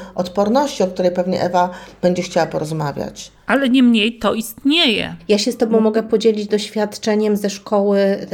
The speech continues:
Speaker 3: e, średniej, gdzie ten Librus był. Mnie bardzo otworzyła oczy książka Pułapka nadopiekuńczości.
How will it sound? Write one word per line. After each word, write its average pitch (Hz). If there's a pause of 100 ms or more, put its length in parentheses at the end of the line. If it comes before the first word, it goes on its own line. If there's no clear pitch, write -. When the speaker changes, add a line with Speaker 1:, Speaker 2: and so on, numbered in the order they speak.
Speaker 3:
e, 151
średniej, 196
gdzie 180
ten 190
Librus 196
był. 190 (460)
Mnie 220
bardzo 220
otworzyła 196
oczy 196 (120)
książka 208
Pułapka 208
nadopiekuńczości. 190